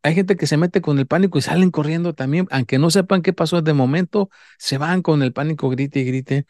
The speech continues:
en vez de estar tranquilos, tranquilas, sí ponerse en, en un lugar seguro. Y está comprobado, una persona que no se paniquea, no se altera, puede encontrar mejor su camino, esconderse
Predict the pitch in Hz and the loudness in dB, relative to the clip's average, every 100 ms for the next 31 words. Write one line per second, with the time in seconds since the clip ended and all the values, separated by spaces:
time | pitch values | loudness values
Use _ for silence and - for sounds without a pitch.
0 | _ _ _ - 104 117 104 104 98 131 | _ _ _ -4 0 0 -2 -6 -2 -2
1 | 139 120 131 202 - 101 95 110 143 165 | 0 0 0 -4 -6 -6 -4 -2 -2 -4
2 | - _ - 120 123 123 - _ _ _ | -12 _ -4 2 2 2 -2 _ _ _
3 | - 101 101 107 123 123 - 104 101 101 | -6 -2 -2 0 0 -2 -4 -6 -6 -6
4 | 104 95 104 113 113 - 151 127 156 220 | -6 -4 0 0 0 2 4 4 4 2
5 | _ - _ _ _ _ _ 123 98 107 | _ -20 _ _ _ _ _ -8 -8 -8
6 | 101 170 127 107 139 139 - _ - 131 | -4 -4 -4 -2 -2 -4 -8 _ 0 2
7 | 170 143 120 127 117 104 104 110 120 139 | 2 0 -2 0 0 -2 -2 -2 -2 -4
8 | 110 104 95 113 104 104 110 131 120 107 | -4 -4 -4 -4 -2 -2 -2 0 -2 -2
9 | - 104 123 175 _ _ _ _ _ _ | -4 -2 -2 -6 _ _ _ _ _ _
10 | _ _ _ _ _ - 120 127 110 117 | _ _ _ _ _ -2 0 2 0 0
11 | 113 107 113 127 - 104 113 123 - 104 | 0 0 -2 -4 -2 0 0 -2 -2 -2
12 | 104 110 - 185 | 0 0 0 -4